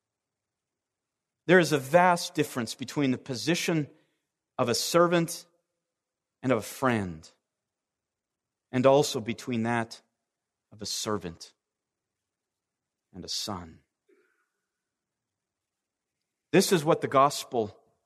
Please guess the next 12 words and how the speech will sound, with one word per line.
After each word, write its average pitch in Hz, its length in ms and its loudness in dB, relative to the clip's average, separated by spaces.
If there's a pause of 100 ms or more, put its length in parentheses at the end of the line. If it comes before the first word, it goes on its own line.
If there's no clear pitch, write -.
(260)
does. - 680 -8 (1500)
Th-, 160 200 6
this 196 320 6
is 202 420 2
the 160 80 4
glory 170 600 6
of 160 160 2
salvation, 156 720 4
the 131 80 0
climax, 180 560 2
the 151 120 -2
pinnacle, 175 600 0